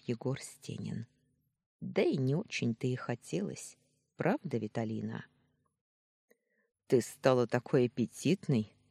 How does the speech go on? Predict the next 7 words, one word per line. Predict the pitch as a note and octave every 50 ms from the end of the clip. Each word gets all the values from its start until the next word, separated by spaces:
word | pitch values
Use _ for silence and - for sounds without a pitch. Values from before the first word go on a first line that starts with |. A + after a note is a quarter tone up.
| _ _ _
так | - D#3+ G2+ - - C#3
бы | B2 B2 B2+ C3
и | C3+
съел. | - - - - - G#2+ G2+ G2+ G#2+ G#2+ G2+ - - - _ _ _ _ _ _ _ _ _ _ _ _ _ _ _ _ _ _ _ _ _ _ _ -
Угу, | G3+ G#3 G#3 G#3 F#3+ G3+ A3 A#3 A#3+ A3+ - _ _
съел | - - - - - - B2+ A#2+ C3+ C#3+ D3+ E3
бы | E3 D#3+ D#3+ B2+